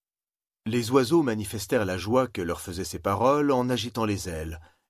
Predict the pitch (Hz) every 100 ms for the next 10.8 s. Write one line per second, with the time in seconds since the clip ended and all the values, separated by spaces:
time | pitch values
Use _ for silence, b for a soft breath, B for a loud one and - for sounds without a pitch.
0 | - 123 127 110 147 135 139 147 - -
1 | 92 101 127 135 151 120 135 107 95 -
2 | - 92 - 87 - 107 135 - _ _
3 | _ _ _ _ _ _ 110 131 127 123
4 | 156 151 - 185 - - - 190 - 120
5 | 104 98 85 117 90 - 92 69 65 -
6 | - - _ _ _ _ _ _ _ _
7 | _ _ _ - 127 165 - 120 104 -
8 | 98 - 104 135 117 - 98 104 101 107
9 | 104 87 90 98 117 151 117 95 - 101
10 | 101 98 95 95 78 90 101 117